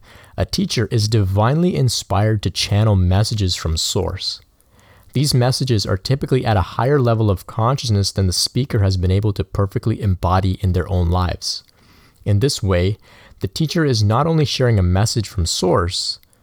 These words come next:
but they're also listening and learning from it as well. They're both the speaker and the audience, the writer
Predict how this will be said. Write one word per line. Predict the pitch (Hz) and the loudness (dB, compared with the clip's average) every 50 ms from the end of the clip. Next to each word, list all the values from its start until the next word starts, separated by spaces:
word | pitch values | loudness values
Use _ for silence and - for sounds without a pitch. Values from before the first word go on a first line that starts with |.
| _ _ _ _ _ - | _ _ _ _ _ -6
but | - 110 - | -4 -4 0
they're | - 117 - | 0 -2 -2
also | - - 123 151 147 - - 120 | 0 -2 -2 -2 -2 0 0 0
listening | 95 90 98 117 170 - - - 117 98 92 90 87 90 90 - _ _ - | 0 2 2 2 2 2 2 2 2 4 4 4 4 2 0 0 _ _ -2
and | 101 98 92 90 90 | 0 2 2 2 2
learning | 92 98 127 156 175 170 151 123 101 | 2 2 2 4 4 4 4 4 2
from | - - 92 85 82 | 0 0 0 0 2
it | 80 82 - - - - _ - | 0 0 -2 -6 -12 -20 _ -6
as | - 87 85 87 | -2 -2 -2 0
well. | 87 98 113 113 90 82 - - _ _ _ _ _ _ _ _ _ _ _ _ _ - - _ _ - | 0 0 0 0 0 -2 -4 -12 _ _ _ _ _ _ _ _ _ _ _ _ _ -20 -20 _ _ -4
They're | - 104 90 | -2 -2 0
both | - 107 98 - | 2 0 0 0
the | 104 | -2
speaker | 95 - - - - - 110 117 - 131 127 127 147 - _ _ _ _ _ - | -2 -2 -4 -4 -4 -4 -4 -2 0 0 0 0 -2 -4 _ _ _ _ _ -2
and | 117 117 131 131 | 0 2 2 4
the | 117 107 101 | 4 4 4
audience, | 87 85 85 - 82 80 - - - - - - - _ _ _ _ _ _ - | 2 2 0 -2 -4 -4 -6 -6 -8 -8 -10 -10 -12 _ _ _ _ _ _ -4
the | 95 90 | -2 -2
writer | 87 90 95 90 92 92 90 92 95 95 - | 0 0 2 2 2 2 2 2 0 0 -2